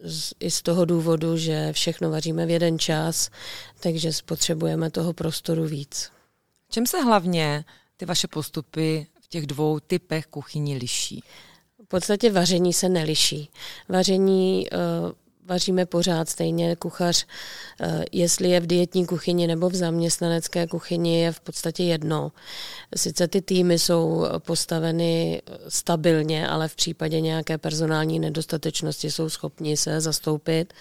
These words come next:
Speaker 1: A, eh, takže to vaření je pořád stejné. Samozřejmě je rozdíl v těch recepturách. Receptury pro pacienty dostáváme od nutričního terapeuta,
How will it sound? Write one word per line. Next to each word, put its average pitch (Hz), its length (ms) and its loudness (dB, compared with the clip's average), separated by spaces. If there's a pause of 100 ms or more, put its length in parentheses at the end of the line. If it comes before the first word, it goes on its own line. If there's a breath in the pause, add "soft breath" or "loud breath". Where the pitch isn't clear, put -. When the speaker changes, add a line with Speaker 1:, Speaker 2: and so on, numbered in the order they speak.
(640 loud breath)
Speaker 1:
A, 160 500 0 (120)
eh, 156 180 -6 (400)
takže 170 460 2 (100)
to 190 120 0
vaření 180 440 4
je 180 60 4
pořád 165 380 0
stejné. 147 440 -4 (400)
Samozřejmě 170 840 2
je 175 220 2
rozdíl 170 360 2
v - 40 -12
těch 160 200 -4
recepturách. 175 760 0 (440 loud breath)
Receptury 165 640 0
pro 165 180 -4
pacienty 165 560 -2
dostáváme 156 680 -2
od 165 80 -2
nutričního 160 680 -6
terapeuta, 165 760 -4